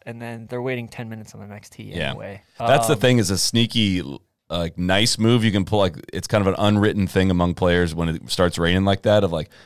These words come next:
Speaker 2: "Yo, yo, nobody play. Like, let, let's all
Speaker 1: Yeah,
Speaker 2: chill
Speaker 1: yeah.
Speaker 2: for a second. Let's all slow down and let this thing get through. We don't necessarily want the tournament to flip."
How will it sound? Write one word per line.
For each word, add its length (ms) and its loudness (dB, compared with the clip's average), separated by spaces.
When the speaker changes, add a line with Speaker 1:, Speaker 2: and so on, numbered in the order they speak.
Speaker 2:
"Yo, 100 0
yo, 140 4
nobody 300 4
play. 280 2
Like, 140 -2
let, 180 0
let's 180 2
all 100 6
Speaker 1:
Yeah, 60 2
Speaker 2:
chill 160 4
Speaker 1:
yeah. 60 0
Speaker 2:
for 60 2
a 40 2
second. 280 0
Let's 200 2
all 120 6
slow 240 4
down 340 6
and 120 4
let 160 4
this 140 0
thing 160 4
get 140 2
through. 220 4
We 100 4
don't 200 2
necessarily 400 0
want 120 0
the 60 -12
tournament 300 -2
to 60 -8
flip." 300 -4